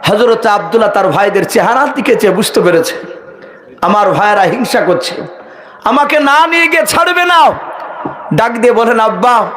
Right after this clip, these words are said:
আপনি অনুমতি দেন, যদি তকদিরি লেখা থেকে সিরিয়ায় গিয়ে ইন্তেকাল হবে,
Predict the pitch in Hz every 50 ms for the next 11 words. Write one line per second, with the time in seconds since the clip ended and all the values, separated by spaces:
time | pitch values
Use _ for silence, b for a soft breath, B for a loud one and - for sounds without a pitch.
0 | - - - - - - - - - - - - - 233 262 - 302 302 294 302
1 | 330 339 349 339 240 349 339 320 330 339 359 359 302 262 - 139 - - - -
2 | - - - - - - - - - 160 196 285 294 294 294 - - 311 311 -
3 | 349 320 330 320 320 302 285 285 - 294 294 - 294 277 247 262 262 - - 269
4 | 269 294 294 277 277 254 269 254 254 269 240 - 277 - 269 262 247 214 240 247
5 | 247 240 214 170